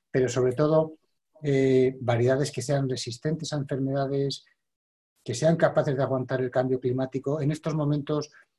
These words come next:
eh, en España en general, eh, la agricultura está azotada por este cambio climático, que los que estamos en este, en este mundo, eh, agrícola lo estamos, lo estamos viendo.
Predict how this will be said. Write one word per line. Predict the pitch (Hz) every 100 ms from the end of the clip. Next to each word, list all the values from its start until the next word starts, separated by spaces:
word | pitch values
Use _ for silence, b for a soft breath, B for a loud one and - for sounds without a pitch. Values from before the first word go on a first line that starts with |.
| _ _ 277
eh, | 156 139 135 131 127 123 123 127 _ _ _ _ _ _ _
en | 120 120
España | 117 135 135 131
en | 120
general, | - 120 120 123 127 123 123 _ _ _ -
eh, | 131 123 120
la | 117 117
agricultura | 113 117 113 - 131 123 117
está | - 131 131 127
azotada | 135 135 - - 113 147 165 131
por | 127 123
este | 123 131
cambio | 123 127 123
climático, | 123 117 123 131 131 127 B -
que | 127
los | 120
que | 120
estamos | - 147 147 147 _ _ -
en | 151 139
este, | 135 - 139 139
en | 135
este | 120 135
mundo, | 135 135 131 127 123 b b -
eh, | 131 -
agrícola | 139 131 143 147 131
lo | 127
estamos, | 120 139 131 131 120 165 180
lo | 135
estamos | - 135 127 113
viendo. | 123 139 143 147